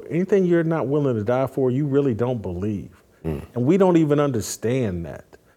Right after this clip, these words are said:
Speaker 1: We don't even, that, like, that's, I, I don't know if you've seen the movie The Sound of Freedom.
Speaker 2: Yes.
Speaker 1: That guy put his chips into the tape, risked his career, risked his life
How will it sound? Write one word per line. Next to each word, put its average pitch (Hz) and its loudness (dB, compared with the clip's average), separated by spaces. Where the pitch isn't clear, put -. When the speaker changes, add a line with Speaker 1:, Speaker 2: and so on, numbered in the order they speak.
Speaker 1:
We 135 4
don't 170 4
even, 147 2
that, 131 4
like, 123 4
that's, 147 2
I, 104 -4
I 135 0
don't 139 4
know 135 4
if 117 0
you've 120 0
seen 127 2
the 113 4
movie 113 2
The 98 -2
Sound 110 -2
of 90 -6
Freedom. 110 0
Speaker 2:
Yes. 160 -2
Speaker 1:
That 190 4
guy 190 4
put 175 4
his 156 2
chips - 0
into 185 4
the 165 2
tape, 160 0
risked 156 2
his 131 2
career, 165 4
risked 147 0
his 110 0
life 156 4